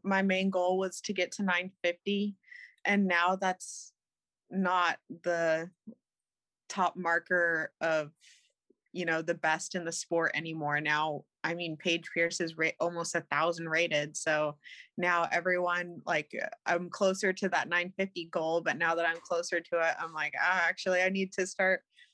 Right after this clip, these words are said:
um, striving to be a thousand rated," which is really crazy to say,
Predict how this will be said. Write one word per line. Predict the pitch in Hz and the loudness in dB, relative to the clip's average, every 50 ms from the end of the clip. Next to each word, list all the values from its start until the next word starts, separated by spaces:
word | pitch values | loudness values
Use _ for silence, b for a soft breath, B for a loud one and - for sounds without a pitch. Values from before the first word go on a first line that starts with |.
| b b _ - | b b _ -2
um, | 196 190 190 190 185 185 185 180 180 180 180 | 0 2 2 2 2 0 -2 -4 -6 -12 -10
striving | 190 190 - - 190 175 175 180 185 196 196 | -10 -10 -2 2 2 4 4 2 0 -2 -2
to | 190 180 | -2 -4
be | 185 196 190 175 | -2 -2 -2 -2
a | 165 - | -2 -2
thousand | - 160 156 165 180 185 185 175 | -2 -2 0 0 -2 -4 -4 -4
rated," | 170 170 170 185 208 185 170 165 165 165 | -2 0 0 0 2 0 0 0 0 -2
which | 175 180 175 - | -4 -4 -2 0
is | - 190 190 180 | 0 0 0 -2
really | 165 165 175 185 196 196 190 | -4 0 2 2 4 4 2
crazy | 190 - - 180 170 180 190 196 202 190 | 0 0 0 2 2 2 0 0 -2 -2
to | 175 170 | -2 -4
say, | - - - 160 185 190 185 | -4 0 0 2 2 2 0